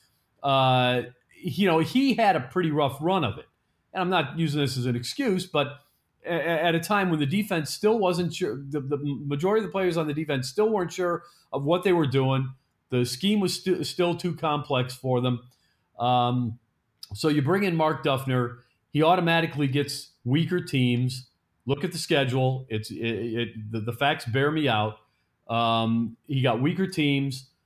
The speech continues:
for the most part for a good stretch. Uh, a defense that, um, got a little bit healthier as he got, as he went on, and a defense that certainly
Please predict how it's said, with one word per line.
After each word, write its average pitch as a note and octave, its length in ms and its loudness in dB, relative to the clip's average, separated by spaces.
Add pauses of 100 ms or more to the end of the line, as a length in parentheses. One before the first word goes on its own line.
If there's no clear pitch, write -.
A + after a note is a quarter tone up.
(260)
for D#3 100 -4
the C#3+ 80 0
most C3+ 260 0
part B2+ 300 2
for A2+ 140 0
a A2 80 -2
good D3 200 -2
stretch. B2+ 640 -2 (300)
Uh, A2 500 0 (300)
a A#2 180 -2
defense D3+ 520 -2
that, B2 180 2 (260)
um, G#2+ 600 0 (460)
got B2 260 0
a C3 60 -4
little D3 200 2
bit D3 140 0
healthier D#3 540 0
as B2+ 220 -2
he D3 140 -2
got, C3+ 240 2
as B2+ 260 -2
he D3 100 -4
went C3+ 200 -2
on, C3 320 0 (580)
and A#2+ 680 0 (160)
a B2+ 60 0
defense C3 480 0
that A2 140 -4
certainly B2+ 760 0